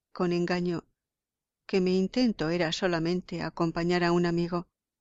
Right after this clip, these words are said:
hasta que tuviese viento favorable con que hacerse a la vela. Así engañé a mi madre, y a tal madre,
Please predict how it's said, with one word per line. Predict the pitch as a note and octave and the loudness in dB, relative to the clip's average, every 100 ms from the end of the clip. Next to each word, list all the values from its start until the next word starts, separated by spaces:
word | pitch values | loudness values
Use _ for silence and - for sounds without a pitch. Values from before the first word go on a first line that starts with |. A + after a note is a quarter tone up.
| _ _ _ _ _ _ _ | _ _ _ _ _ _ _
hasta | F3 F3 - - | -6 -4 -6 -6
que | F3 E3 | -4 -4
tuviese | - E3+ F3 E3+ F#3 F3 | -2 0 0 0 -2 0
viento | F3+ F3+ F#3 | 2 2 -2
favorable | F#3+ F#3+ F#3+ F#3 F3 F3+ - - | -4 -4 -2 0 -2 -4 -6 -4
con | F3 E3 | -2 -2
que | F3 | -4
hacerse | E3 F3+ F3 - F#3 | -2 0 -2 -2 -2
a | E3+ | 0
la | E3+ | -2
vela. | E3+ E3+ E3+ - _ _ _ _ _ _ _ _ _ _ _ _ _ _ _ _ _ _ _ _ _ _ _ _ _ _ _ _ _ _ | -4 -6 -8 -12 _ _ _ _ _ _ _ _ _ _ _ _ _ _ _ _ _ _ _ _ _ _ _ _ _ _ _ _ _ _
Así | F3 E3 F#3+ F#3 | -6 -4 -2 0
engañé | F3+ E3+ F3 F#3 F#3 | 0 0 2 2 2
a | F3+ | 4
mi | F#3 | 2
madre, | F#3 F#3 F3 F3 - _ _ _ _ _ _ _ _ _ | 2 0 -2 -6 -10 _ _ _ _ _ _ _ _ _
y | - F#3 | -10 -8
a | E3+ | -8
tal | G#3 G3 | -6 -4
madre, | F3+ F3 E3+ F3+ F3 | -4 -6 -10 -14 -16